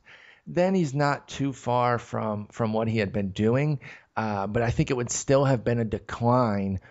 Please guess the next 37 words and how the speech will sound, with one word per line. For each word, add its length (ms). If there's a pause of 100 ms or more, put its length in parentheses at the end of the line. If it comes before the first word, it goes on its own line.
from 220
twenty 300
fourteen. 760
And 140
again, 260
that 140
goes 180
back 220
to 80
the 80
strikeout 580
rate, 160
because 340 (320)
you 100
don't 120
just 120
have 120
a 60
bad 260
month 240
or 60
two 200
to 60
get 180
a 60
th-, 220 (200)
thirty 200
percent 320
strikeout 420
rate. 120
And 60
he 120
was 100
up 160
at 100
twenty-nine 420
percent. 380